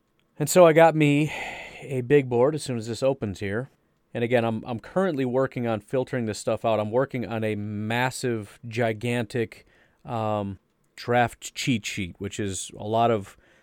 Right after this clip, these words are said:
stats and whatnot and grades from P F F now that they have that kind of stuff. It's going to take a very long time. But as I go through that, I'm kinda checking to see if they went back to school or whatever. So I'm cleaning up my master list here. But I currently have,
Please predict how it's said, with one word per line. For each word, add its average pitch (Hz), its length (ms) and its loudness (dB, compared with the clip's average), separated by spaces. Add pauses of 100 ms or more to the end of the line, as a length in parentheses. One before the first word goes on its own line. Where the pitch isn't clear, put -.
stats 117 600 0
and 113 80 -4
whatnot 110 420 0
and 101 140 -4
grades 110 400 0
from 101 160 -8
P 117 160 -2
F 104 120 -2
F 107 160 0
now 107 140 -4
that 101 180 -8
they 101 120 -4
have 107 220 -4
that 107 180 -4
kind 110 120 -6
of 98 60 -6
stuff. 104 180 -6
It's 104 160 -8
going 123 200 -2
to 110 80 -6
take 107 240 -4
a 104 100 -2
very 104 840 -2
long 101 280 -2
time. 90 380 -6 (240)
But 127 100 0
as 156 240 6
I 135 80 8
go 120 140 4
through 185 220 2
that, 104 140 4
I'm 107 120 -2
kinda 110 160 -4
checking 110 340 -4
to 95 80 -8
see 107 160 -8
if 92 100 -6
they 98 120 -4
went 95 180 -8
back 92 200 -6
to 98 60 -18
school 98 300 -8
or 90 60 -6
whatever. 92 260 -8
So 120 100 -10
I'm 110 60 -8
cleaning 160 340 -2
up 120 140 2
my 101 160 -4
master 104 420 -6
list 90 280 -8
here. 92 200 -8 (380)
But 120 100 -2
I 139 140 4
currently 131 540 -4
have, 120 640 -2